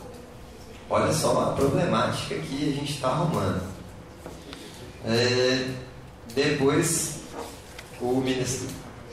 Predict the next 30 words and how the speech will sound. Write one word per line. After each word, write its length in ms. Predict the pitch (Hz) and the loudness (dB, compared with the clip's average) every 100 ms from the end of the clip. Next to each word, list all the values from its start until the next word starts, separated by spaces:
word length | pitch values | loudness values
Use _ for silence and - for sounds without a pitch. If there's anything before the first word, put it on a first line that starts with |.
| - - - - - | -14 -14 -16 -16 -14
ah, 100 | 110 104 | -10 -8
não, 80 | 95 | 0
beleza, 340 | 101 90 90 90 | 2 2 2 0
já, 220 | 92 90 | 0 0
já 320 | 92 92 92 | -2 -2 0
deu 100 | 90 | 2
meu 280 | 90 104 101 - | 2 2 2 2
tempo, 260 | 87 87 90 | -2 -2 -2
a 60 | 95 | 0
última 340 | 90 87 85 | 2 2 0
aqui. 320 | 87 - - - - - - - 98 | -2 -2 -4 -6 -8 -12 -12 -10 -2
É, 320 | 98 98 104 | 2 4 4
depois, 280 | 101 120 127 | 4 4 4
se 180 | 127 127 | 2 2
vocês 280 | 135 - | 0 0
quiserem, 320 | 131 113 127 139 | 2 4 6 6
eu 100 | 131 | 4
até 160 | 143 151 | 4 2
tento 260 | - 147 | 2 0
disponibilizar 640 | - - 135 123 107 101 101 | 0 0 0 2 0 2 2
essa 140 | - | 0
nota 300 | 98 98 98 | 0 0 -2
técnica 360 | 95 95 98 98 | 0 0 0 -2
pra 140 | 101 | 0
vocês, 300 | 98 95 104 | 2 2 0
que 80 | 123 | 0
ela 100 | 120 | 2
é 40 | 117 | 2
muito 200 | 117 135 | 0 0
interessante. 760 | 139 139 139 - 98 95 | 0 2 2 0 -2 -2